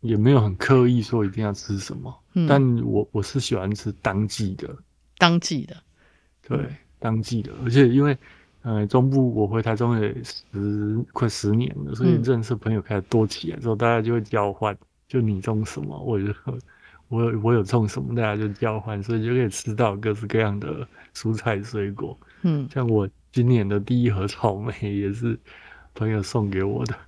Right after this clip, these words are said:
Speaker 2: 哦。
Speaker 1: 他没有，他自己种的，所以
Speaker 2: 哦。
Speaker 1: 保证没有登田季，保证会酸的。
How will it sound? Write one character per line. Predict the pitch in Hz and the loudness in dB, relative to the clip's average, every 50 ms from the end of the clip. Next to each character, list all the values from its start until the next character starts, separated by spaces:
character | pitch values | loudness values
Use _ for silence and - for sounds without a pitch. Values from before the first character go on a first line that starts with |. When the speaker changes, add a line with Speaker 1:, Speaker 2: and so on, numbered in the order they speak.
| _ _ _ - | _ _ _ 4
Speaker 2:
哦。 | 196 202 208 214 113 | 6 6 6 6 4
Speaker 1:
他 | 113 | 2
没 | 110 107 | 2 0
有， | 110 110 110 110 - | 0 0 -2 -4 -6
他 | - - 127 | -6 -6 -4
自 | - - | 0 0
己 | 117 101 | 0 0
种 | 98 127 104 95 101 | 2 0 -2 -2 -2
的， | - 120 - - | -8 -12 -16 -16
所 | - - 120 | -10 -6 -4
以 | 113 | -2
Speaker 2:
哦。 | 95 82 - - - - - - - - - | -2 -4 -6 -16 -20 -20 -20 -20 -20 -18 -10
Speaker 1:
保 | - 98 95 95 | -6 -4 -4 -2
证 | 98 131 139 131 | 4 4 4 4
没 | 117 110 110 120 | 4 2 2 2
有 | 120 104 | 2 0
登 | 95 - - 117 117 113 | 0 0 0 2 2 4
田 | 107 110 101 98 101 | 2 2 2 2 -2
季， | 101 107 110 104 98 113 - _ _ _ | -4 -4 -6 -6 -8 -8 -14 _ _ _
保 | - 101 104 104 | 0 0 2 4
证 | 117 135 127 | 4 6 6
会 | 131 139 123 | 6 6 4
酸 | 117 - - 123 110 117 117 | 2 2 2 0 2 2 0
的。 | 107 | -2